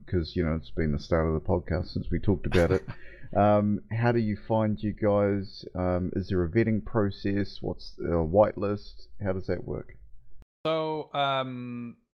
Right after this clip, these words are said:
Speaker 2: uh, it's the Third Ranger Battalion, seventy-fifth Regiment. There's,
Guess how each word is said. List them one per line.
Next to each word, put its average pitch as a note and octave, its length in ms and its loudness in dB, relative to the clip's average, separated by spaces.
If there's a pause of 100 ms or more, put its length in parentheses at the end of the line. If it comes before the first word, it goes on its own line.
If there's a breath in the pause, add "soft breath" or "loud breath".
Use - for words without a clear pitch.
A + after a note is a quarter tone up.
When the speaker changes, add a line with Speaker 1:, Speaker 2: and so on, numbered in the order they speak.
Speaker 2:
uh, D3+ 200 4
it's D3 260 -12
the C#3 120 -4
Third E3+ 260 0
Ranger D3+ 360 -2
Battalion, C#3 500 -4
seventy-fifth C#3 520 -6
Regiment. B2+ 440 -8 (140)
There's, C3+ 260 0